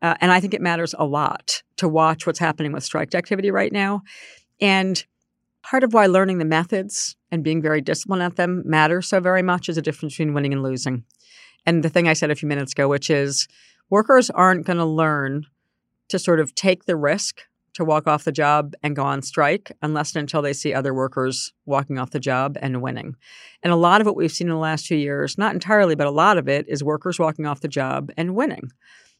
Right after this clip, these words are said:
and not getting punished and not being murdered and not being jailed. Not yet. And believe me, I think the more strikes that happen, the more we're gonna return to some, that the risk factor is gonna get higher,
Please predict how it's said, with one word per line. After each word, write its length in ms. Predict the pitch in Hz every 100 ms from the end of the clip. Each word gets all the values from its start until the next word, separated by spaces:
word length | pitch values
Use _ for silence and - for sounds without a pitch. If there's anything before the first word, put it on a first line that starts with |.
| _
and 140 | - 190
not 240 | 196 196
getting 220 | 196 165 147
punished 520 | 156 - 135 - - _ _ _ _
and 140 | 160
not 200 | 165 160
being 200 | 190 185
murdered 400 | 165 151 147 147 -
and 120 | 147
not 180 | 143 139
being 240 | 143 135
jailed. 500 | 127 165 139 - - -
Not 180 | 185 190
yet. 320 | 202 170 - _ _
And 80 | 165
believe 260 | 160 180 160
me, 300 | 185 160 151 _ _ _ -
I 80 | 151
think 180 | 151 147
the 60 |
more 160 | 151 147
strikes 220 | - 147
that 100 | 165
happen, 340 | 180 202 208 196
the 60 |
more 120 | 165
we're 80 | 147
gonna 140 | 143 139
return 380 | 139 156 143
to 100 | 135
some, 340 | 143 156 143 139 - - _ _ _ _ _
that 100 | 175
the 80 | 185
risk 240 | 185 220 -
factor 240 | - -
is 80 | 156
gonna 140 | 143
get 100 | 139
higher, 480 | 139 131 53 50 139